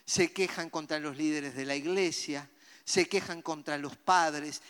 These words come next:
se quejan contra quien represente autoridad. Y mire, yo lo quiero ilustrar con lo que pasó con el pueblo de Israel. Ellos estuvieron durante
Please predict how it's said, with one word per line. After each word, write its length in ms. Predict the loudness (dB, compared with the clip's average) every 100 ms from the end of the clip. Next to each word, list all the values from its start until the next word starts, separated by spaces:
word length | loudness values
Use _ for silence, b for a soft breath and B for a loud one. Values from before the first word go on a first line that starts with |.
| B
se 460 | 0 4 4 2
quejan 560 | -4 -2 -2 -4 -6 -8
contra 460 | -4 -4 -4 -4 -4
quien 520 | -6 -4 -4 -4 -8
represente 1120 | -6 -6 -6 -6 -2 0 0 -4 -4 -4 -6 _ -2
autoridad. 720 | 0 0 -4 -6 -4 -4 -6 -8 B B
Y 80 | -4
mire, 200 | -2 0
yo 160 | -2 -2
lo 180 | -2
quiero 440 | -2 -2 0 -2 -4 -14 _ _ _ _ _
ilustrar 920 | 4 4 2 -4 0 4 4 4 -6 b b b
con 220 | 2 4
lo 140 | 4 0
que 120 | -2
pasó 400 | 0 0 0 -2
con 180 | -4 -4
el 140 | -8
pueblo 380 | -2 0 0 -2
de 120 | -4
Israel. 500 | -4 -4 -6 -6 -12 -20 _ _ b b b b b
Ellos 320 | 2 4 2
estuvieron 640 | 0 -2 -2 -2 -2 -4
durante 800 | -2 0 2 0 -2 2 2 2